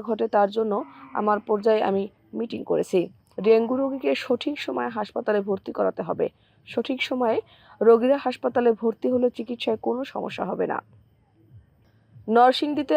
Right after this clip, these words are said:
আদালত থেকে বাড়ি ফেরার পথে একটি ইউনিয়ন পরিষদের সদস্যকে গুলি করে ও গলা কেটে হত্যা করেছে দুর্বৃত্তরা।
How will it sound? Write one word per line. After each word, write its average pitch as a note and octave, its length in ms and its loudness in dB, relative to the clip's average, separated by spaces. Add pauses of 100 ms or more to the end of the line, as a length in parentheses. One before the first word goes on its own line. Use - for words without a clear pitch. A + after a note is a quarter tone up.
আদালত A#3+ 380 4
থেকে C4 260 -2
বাড়ি G#3+ 280 2
ফেরার A#3+ 240 0
পথে A3+ 340 0
একটি G3 340 -2
ইউনিয়ন A3+ 460 -2
পরিষদের A#3 440 0
সদস্যকে G#3+ 540 -2 (140)
গুলি G#3 220 -2
করে A#3 280 4
ও - 60 4
গলা G3 320 4
কেটে G#3+ 260 0 (360)
হত্যা A3 280 0
করেছে G#3+ 280 0
দুর্বৃত্তরা। F3+ 540 -2